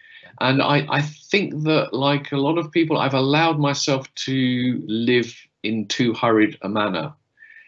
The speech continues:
and not given myself the time that's needed to really think. 'Cause as we were saying right at the beginning of the talk, actually,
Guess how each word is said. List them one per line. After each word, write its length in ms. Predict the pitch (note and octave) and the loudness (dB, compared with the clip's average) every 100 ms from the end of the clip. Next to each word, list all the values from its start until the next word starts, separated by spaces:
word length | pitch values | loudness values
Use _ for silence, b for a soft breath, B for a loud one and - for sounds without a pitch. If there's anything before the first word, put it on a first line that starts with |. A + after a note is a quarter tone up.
| B - | B -10
and 180 | F#2+ G#2 | -4 0
not 220 | A2+ G#2 | -2 0
given 240 | A#2 A2 | 0 2
myself 800 | G2+ G2 G2 A2+ F#2+ F#2+ - - _ _ | 2 0 0 2 0 0 -8 -20 _ _
the 80 | F#2+ | -10
time 480 | - - A2+ G#2+ G2+ | -6 0 2 2 0
that's 240 | F#2 - | -6 -2
needed 260 | G#2 G2 G2 | 0 0 -2
to 120 | G2 | -2
really 260 | G2 G2 F#2 | -2 -2 -2
think. 400 | - F2 D3+ - | -4 -4 -6 -8
'Cause 160 | C3 B2+ | -4 -2
as 200 | E3+ F#3 | 0 2
we 60 | |
were 60 | E3 | 4
saying 240 | D3+ C#3+ | 4 2
right 120 | B2+ A#2 | 2 0
at 60 | |
the 80 | A2+ | -2
beginning 380 | A2 A2+ C#3 C3+ | -4 -2 0 0
of 40 | |
the 60 | F#2+ | -4
talk, 320 | - F2 - - | -6 -8 -8 -8
actually, 540 | B2 B2 B2+ A#2+ A2 | -8 -6 -2 -2 -4